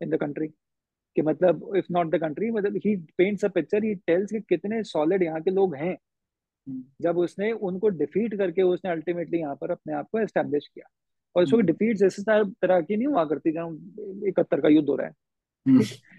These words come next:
Speaker 1: <laughs> उसके अंदर जो डिफीट्स हुआ करती, आप, झगड़ा तो आपका यही हो रहा है ना कि जो people who are, um, what do you call,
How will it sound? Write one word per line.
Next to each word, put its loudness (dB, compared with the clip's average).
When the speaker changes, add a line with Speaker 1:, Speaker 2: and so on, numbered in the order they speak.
Speaker 1:
<laughs> 2
उसके 0
अंदर 4
जो 6
डिफीट्स 0
हुआ 4
करती, -2
आप, -4
झगड़ा -2
तो -4
आपका -2
यही 2
हो 0
रहा -2
है -4
ना -8
कि -4
जो -2
people -6
who -4
are, -4
um, 0
what 2
do 8
you 2
call, 2